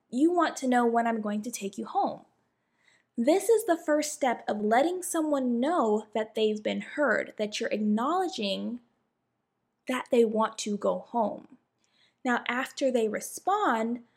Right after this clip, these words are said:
the conversation can take a number of different pathways. Now, I personally don't like to provide, like, scripts on this, because if your partner replies outside of the script, oftentimes care partners have a really difficult time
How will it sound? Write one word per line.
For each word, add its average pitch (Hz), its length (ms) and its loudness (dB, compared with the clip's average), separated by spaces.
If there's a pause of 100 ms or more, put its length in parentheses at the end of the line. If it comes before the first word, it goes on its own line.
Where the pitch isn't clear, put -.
(340)
the 262 100 2
conversation 294 1040 0
can 247 200 -6
take 240 340 -4 (180)
a 220 60 -2
number 220 760 0
of 208 160 -4
different 208 340 -4
pathways. - 840 -6 (640)
Now, 269 240 2
I 370 280 2
personally 320 640 0 (120)
don't 247 260 4
like 254 280 2
to 240 60 -6
provide, 214 460 -2
like, - 180 -6
scripts - 480 0
on 254 200 2
this, 247 320 -2 (400)
because 294 340 6
if 294 180 4
your 302 120 2
partner 392 420 -2
replies 240 640 2 (140)
outside 247 520 0
of 185 100 -6
the - 80 -10
script, - 540 -6 (420)
oftentimes 277 880 2
care 254 160 2
partners 233 460 -4
have - 180 -6
a 214 120 2
really 311 340 2
difficult 311 440 -2
time 240 500 -2